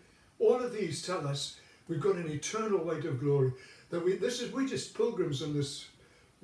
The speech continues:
passing through, uh, Project Earth.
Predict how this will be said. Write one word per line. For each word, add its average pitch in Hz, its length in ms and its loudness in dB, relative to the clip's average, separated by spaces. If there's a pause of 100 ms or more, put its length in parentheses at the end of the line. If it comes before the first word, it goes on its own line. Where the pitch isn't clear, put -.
(180)
passing 226 440 -2
through, 143 500 0 (500)
uh, 135 140 2 (380)
Project - 460 2
Earth. - 420 0